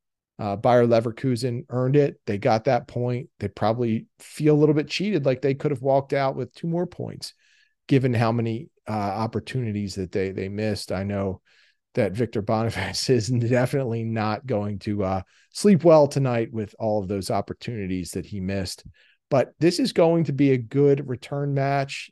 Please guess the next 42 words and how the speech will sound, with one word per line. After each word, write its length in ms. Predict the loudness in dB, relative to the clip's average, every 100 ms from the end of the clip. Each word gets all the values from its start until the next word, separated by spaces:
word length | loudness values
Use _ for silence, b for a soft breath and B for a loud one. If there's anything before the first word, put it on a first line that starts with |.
| _
later 260 | -2 2 2
in 100 | 0
the 80 | -4
season. 540 | -2 -2 -2 -4 -8 b b b b b _ _
I, 340 | -4 2 4 4
I'm, 240 | 2 -2 -8 _ _ _ -8
I'll 220 | 0 0
tell 140 | 4 2
you 100 | 2
what, 140 | 0
I'm 200 | -2 -4
very 320 | 2 4 4
intrigued 420 | 0 -4 -4 -4 -6
to 60 |
see 180 | -4 -2
how 180 | 0 -2
it 100 | -2
goes. 400 | -2 -2 -6 -12 b b _ 2
Bayern 280 | 4 6 6
does 200 | 4 4
need 160 | 0
to 60 | 0
be 160 | 0
more 180 | 2 0
consistent. 640 | -2 -8 -4 -4 -4 -6 -4
They 200 | -4 2
do 160 | 4 6
need 240 | 4 2
to 60 | -2
maintain 500 | -2 -4 -4 -6 -4
their 160 | -4
level 400 | -2 0 0 -2
of 100 | -4 -6
effort 320 | -4 -2 -4
and 80 | -4
energy 360 | -4 -4 -2 -4
over 140 | -4
the 80 | -10
course 400 | -6 -4 -4 -4
of 120 | -6
ninety 320 | -2 -2 -2
minutes. 440 | -4 -4 -6 -8